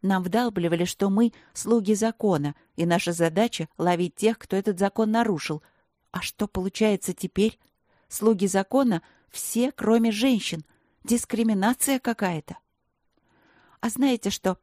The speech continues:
лейтенант Перри?» С вызовом посмотрела я на криво усмехающегося мужчину,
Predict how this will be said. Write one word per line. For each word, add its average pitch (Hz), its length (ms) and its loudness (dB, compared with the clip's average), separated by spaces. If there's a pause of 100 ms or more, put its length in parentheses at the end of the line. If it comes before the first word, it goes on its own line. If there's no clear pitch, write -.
лейтенант 220 580 2
Перри?» 196 380 4 (340)
С - 160 -6
вызовом 185 360 0
посмотрела 185 520 -2
я 202 260 2 (240)
на 190 160 -2
криво 208 320 2
усмехающегося 196 880 -2
мужчину, 185 540 0